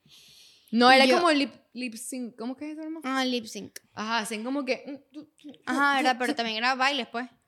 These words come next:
Speaker 1: No, yo creo que bailes no era, además que
Speaker 2: Sí.
Speaker 1: todo eso.
Speaker 2: O sea, pero lip sync, pero como que moviendo, pues.
Speaker 1: Ajá, era como que ta, ta, tu, tu.
Speaker 2: Ajá,
Speaker 1: Mm.
Speaker 2: marica, era así. Y yo, Ana Carlota, ya.
Speaker 1: <laughs>
Speaker 2: Y ahora tengo TikTok.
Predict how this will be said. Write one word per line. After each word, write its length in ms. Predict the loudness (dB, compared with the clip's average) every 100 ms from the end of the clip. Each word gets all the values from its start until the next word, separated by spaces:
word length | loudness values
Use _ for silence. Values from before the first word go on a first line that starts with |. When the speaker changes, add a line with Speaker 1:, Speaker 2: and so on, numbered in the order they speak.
| _ _ -4
Speaker 1:
No, 200 | 2 4
yo 60 | 2
creo 120 | 0
que 80 | 0
bailes 220 | 2 2
no 100 | 2
era, 100 | 2
además 240 | 2 2
que 80 | 2
Speaker 2:
Sí. 40 | 2
Speaker 1:
todo 120 | 2
eso. 300 | 2 -2 -10
Speaker 2:
O 60 | -6
sea, 180 | -6 -6
pero 140 | -6
lip 180 | -6 -8
sync, 200 | -10 -10
pero 180 | -8 -8
como 200 | -12 -14
que 80 | -18
moviendo, 420 | -14 -12 -14 -20 -20
pues. 120 | -12
Speaker 1:
Ajá, 300 | -4 4 4
era 160 | 4 0
como 180 | -2 -6
que 240 | -8 -10 -10
ta, 340 | -10 -10 -16 -10
ta, 180 | -8 -10 _ -20
tu, 180 | -20 _ -18
tu. 180 | -12 -6
Speaker 2:
Ajá, 300 | -4 -2 0
Speaker 1:
Mm. 80 | 0
Speaker 2:
marica, 260 | -2 -4
era 100 | -6
así. 240 | -4 -4 -6 _ _ -12 -12 -14 _ _ 0
Y 180 | 2
yo, 120 | 4 2
Ana 240 | 2 -2
Carlota, 360 | -4 -8 -6 -4
ya. 340 | -4 -6 -12 _ _ _
Speaker 1:
<laughs> 920 | -2 -2 -6 -8 -2 0 0 -2 -4
Speaker 2:
Y 100 | -4
ahora 240 | 0 0 0
tengo 240 | -2 -4
TikTok. 400 | -4 -10 -8 -10